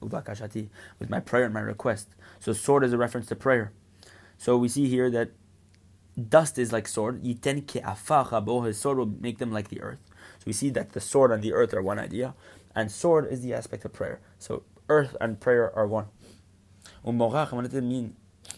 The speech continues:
He smelled it, כי יש לו כוח להזיז, להריח את, על ידי שהוא כלול כל התפילות. Because he has this power of smell. Because what? He encompasses all the prayers.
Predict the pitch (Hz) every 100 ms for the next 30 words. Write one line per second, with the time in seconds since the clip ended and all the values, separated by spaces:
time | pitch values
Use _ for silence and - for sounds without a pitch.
0 | - - - - 104 120 131 - 104 110
1 | 113 - 113 - 107 - 110 110 107 120
2 | 113 110 107 - 113 113 110 104 113 117
3 | 107 104 104 101 - _ - - - -
4 | 120 113 110 113 113 - _ 95 98 -
5 | 120 131 110 107 110 - - 127 120 -
6 | - - - - - 113 127 147 120 107
7 | 113 113 117 110 107 98 143 139 127